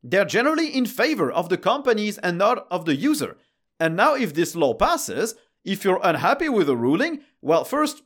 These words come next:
the public will never know what was in the ruling, and if someone knows and talks about it, they'll be fined. What the hell? It, this is not normal at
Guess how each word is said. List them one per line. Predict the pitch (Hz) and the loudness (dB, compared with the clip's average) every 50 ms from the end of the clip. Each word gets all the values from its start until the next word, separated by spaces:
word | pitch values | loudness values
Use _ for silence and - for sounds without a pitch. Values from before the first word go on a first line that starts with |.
| _ _ | _ _
the | - 147 156 | -4 -4 -2
public | 156 180 185 190 190 196 196 | 2 2 2 4 2 0 2
will | 156 160 156 | 2 0 2
never | 156 160 151 135 143 127 | 4 4 4 4 2 0
know | 120 123 127 135 196 269 | 2 2 4 4 4 4
what | 233 151 107 - - | 4 2 0 0 -4
was | 135 160 208 247 226 | -2 0 2 2 2
in | 175 139 | 0 -2
the | 123 113 | -2 -4
ruling, | 113 110 110 113 135 202 254 254 - - _ - | -4 -4 -2 0 -2 -2 -2 -4 -10 -12 _ -4
and | - 156 170 | -2 0 0
if | 180 - | 0 0
someone | - 208 208 196 185 165 147 147 | 0 0 0 2 2 2 2 2
knows | 156 185 190 147 | 4 2 2 2
and | 139 117 101 | 0 -2 0
talks | - 262 349 - - | 2 2 2 2 0
about | 247 165 160 147 139 143 | 0 2 4 4 6 6
it, | 147 151 147 - _ _ _ | 4 4 2 -6 _ _ _
they'll | - 117 202 294 320 | -2 0 0 2 2
be | 339 285 | 2 0
fined. | 302 - 349 330 - 127 - - _ _ _ _ _ _ _ _ _ _ _ _ - - | 2 2 2 2 2 0 -4 -10 _ _ _ _ _ _ _ _ _ _ _ _ -14 -4
What | 123 233 277 277 | -2 -2 -2 2
the | 349 339 | 2 2
hell? | 294 330 277 - 131 - | 2 4 2 2 2 0
It, | 175 208 214 - - - | -2 -2 -2 -4 -12 -4
this | 151 269 311 311 | -2 -2 -2 0
is | 302 277 190 | -2 -2 -2
not | 165 156 190 262 294 - - | 0 0 0 0 0 -2 -4
normal | 165 139 151 202 285 285 208 196 208 208 - - | -6 0 2 2 2 2 2 2 0 0 0 -2
at | 196 214 202 - - | -2 -2 -2 -4 -8